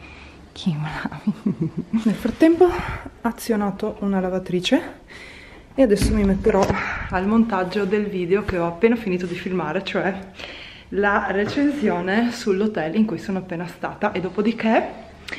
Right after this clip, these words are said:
andremo ad appendere alcune nuove cosine che mi sono arrivate. E sì, mi sono rimessa il pigiama, non giudicatemi. <laughs> Ok, ho finito di montare il video e adesso vorrei proprio, perché non vedevo l'ora, vorrei spacchettare le cosine che mi sono arrivate da disegno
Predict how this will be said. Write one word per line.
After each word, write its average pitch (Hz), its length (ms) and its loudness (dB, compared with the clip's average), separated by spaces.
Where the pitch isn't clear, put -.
andremo 254 520 4
ad 226 160 2
appendere 254 640 4
alcune 285 420 2
nuove 233 280 4
cosine 190 340 -2
che 202 80 -4
mi 202 100 0
sono 175 240 -4
arrivate. 180 580 -2
E 196 220 0
sì, 175 360 -4
mi 196 120 -6
sono 180 160 -6
rimessa 180 320 -4
il 185 60 -6
pigiama, 165 360 -6
non 170 140 -4
giudicatemi. 165 600 -8
<laughs> - 220 -6
Ok, 320 320 6
ho 359 60 0
finito 285 360 -4
di 233 100 0
montare 240 560 6
il 233 240 -2
video 233 420 6
e 320 120 4
adesso 320 540 2
vorrei 277 460 6
proprio, 240 400 4
perché 294 260 2
non 294 220 6
vedevo 294 340 4
l'ora, 262 300 8
vorrei 269 320 4
spacchettare 277 760 2
le 269 160 0
cosine 247 420 2
che 262 100 -2
mi 226 80 0
sono 240 260 4
arrivate 214 580 4
da 254 140 6
disegno 254 640 2